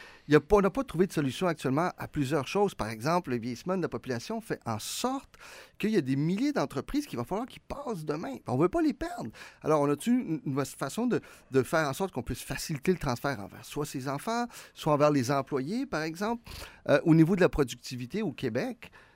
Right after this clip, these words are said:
euh, malgré les efforts de nos dirigeants d'entreprise, on, on, on fait face à des problèmes de productivité et d'innovation. Alors, il faut investir dans l'intelligence artificielle, robotisation. Des fois, c'est juste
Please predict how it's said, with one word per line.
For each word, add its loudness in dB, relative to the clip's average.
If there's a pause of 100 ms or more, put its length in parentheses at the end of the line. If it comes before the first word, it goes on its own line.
(120)
euh, 2
malgré 2
les 4
efforts 0
de 2
nos 2 (100)
dirigeants 0
d'entreprise, -4
on, -4
on, -10
on -8
fait -4
face -10
à -4
des -2
problèmes -6
de -4
productivité -8
et -6
d'innovation. -2
Alors, -6
il -18
faut -2
investir -2
dans 4
l'intelligence -4
artificielle, -6 (360)
robotisation. 2 (200)
Des 0
fois, -2
c'est 2
juste -2